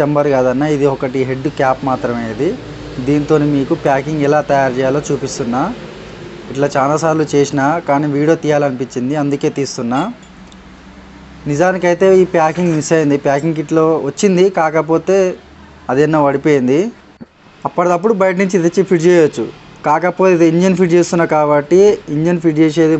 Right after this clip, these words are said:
మొత్తం పక్కకు పెట్టేసి పోవాలన్నా కానీ ఇంట్రెస్ట్ పోతుంది. అందుకే ఎట్లా ఉంది కదా అని చెప్పి కొత్త ప్యాకింగ్ తయారు చేస్తున్నా, అట్లనే వీడియో కూడా తీసిన. చూడండి,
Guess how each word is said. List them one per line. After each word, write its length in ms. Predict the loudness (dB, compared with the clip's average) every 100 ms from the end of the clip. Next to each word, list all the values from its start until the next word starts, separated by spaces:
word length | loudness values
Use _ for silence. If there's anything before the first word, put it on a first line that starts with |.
| 0
మొత్తం 300 | -4 -2 -2 -2
పక్కకు 260 | -2 -2 0
పెట్టేసి 360 | 0 0 -2 -2 0
పోవాలన్నా 420 | 2 2 0 0 0
కానీ 120 | -2
ఇంట్రెస్ట్ 280 | 0 0 0 -2
పోతుంది. 340 | 0 0 -2 -4 -8 -18 -18 -12 -6
అందుకే 260 | -2 2 2 2
ఎట్లా 200 | 0 0 0
ఉంది 160 | 2 2
కదా 140 | 4 2
అని 100 | 2
చెప్పి 240 | 0 2 2 2 0
కొత్త 180 | -2 -2 -2
ప్యాకింగ్ 320 | -2 -2 -2
తయారు 220 | 0 0 0
చేస్తున్నా, 420 | -4 -4 -4 -2 -4 -8 -18 -20 -10 -6
అట్లనే 280 | -2 0 0
వీడియో 200 | 2 4 4
కూడా 120 | 2 0
తీసిన. 240 | -2 -6 -8 -8 -16 _ -20 _ -20 -6
చూడండి, 420 | 0 2 2 2